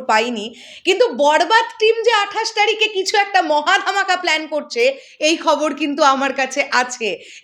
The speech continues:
এবং আমার মনে হয় বরবাদ টিম কোনোভাবেই এই দিনটাকে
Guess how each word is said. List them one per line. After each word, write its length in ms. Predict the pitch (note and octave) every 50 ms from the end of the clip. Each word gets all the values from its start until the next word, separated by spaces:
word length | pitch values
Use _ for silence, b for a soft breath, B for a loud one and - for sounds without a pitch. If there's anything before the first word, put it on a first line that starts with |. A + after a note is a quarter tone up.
| C#4
এবং 160 | C#4 D4+ D4+ D#4 D4 - C4
আমার 200 | C#4 C#4+ E4 F#4 F#4 F4+
মনে 160 | F#4 F4+ F4+ F#4 E4
হয় 200 | D#4 C#4+ D4+ E4 D#4+ B B B B - G#3
বরবাদ 400 | C4+ C4+ C#4 D4 C#4+ E4+ F4 F4 F4 -
টিম 160 | F#4 F#4+ G4 F#4+ G4 -
কোনোভাবেই 800 | E4+ E4+ F4 F#4 F#4+ E4 C4 A#3+ D4+ D#4+ F4+ F4+ B4 A#4+ A#4 F4 C4+ A3 E3 B B B B B - F4
এই 120 | G#4 B4+ B4 B4+ A#4 G#4
দিনটাকে 400 | G#4+ G#4+ G#4+ G#4+ G#4 G4+ G4+ G#4+